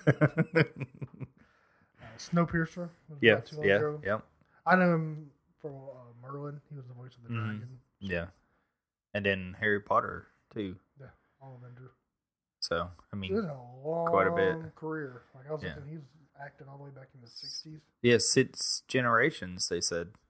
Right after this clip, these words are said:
Speaker 2: Sixty-two was the first thing he was doing, T V series.
Speaker 1: And then, of course, Mary Tyler Moore. You know, she was an icon in her own right. But, you know, that was a little bit before our time.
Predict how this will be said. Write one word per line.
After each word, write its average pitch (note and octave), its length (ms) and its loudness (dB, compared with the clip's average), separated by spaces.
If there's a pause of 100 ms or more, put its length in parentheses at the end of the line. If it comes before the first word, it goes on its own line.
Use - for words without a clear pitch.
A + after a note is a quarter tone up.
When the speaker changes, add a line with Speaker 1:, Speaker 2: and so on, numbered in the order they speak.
(240)
Speaker 2:
Sixty-two E3 1500 -10 (260)
was C#3 100 -18
the B2 60 -20
first D#3 240 -12
thing D#3 180 -18
he D#3 80 -12
was D#3 100 -14
doing, D#3+ 260 -12 (140)
T D3+ 60 -20
V D3+ 220 -16
series. C3+ 280 -20
Speaker 1:
And G2+ 120 -8
then, G2 100 -4
of F#2+ 120 -4
course, G2+ 340 4
Mary G2 240 4
Tyler F#2+ 280 6
Moore. F#2+ 500 -4
You F#2 60 -12
know, F#2 120 -6
she - 160 -12
was F#2 120 -10
an F2 100 -6
icon F2+ 440 -4
in F2+ 100 -8
her F2 180 -8
own F#2+ 180 -6
right. F2+ 340 -8 (200)
But, F2 220 -16 (960)
you F#2+ 80 -12
know, F#2+ 60 -4
that G#2 100 2
was G2+ 100 -2
a G#2 40 4
little G2 120 2
bit G2+ 220 0
before G2 340 2
our G2 120 6
time. G#2+ 380 4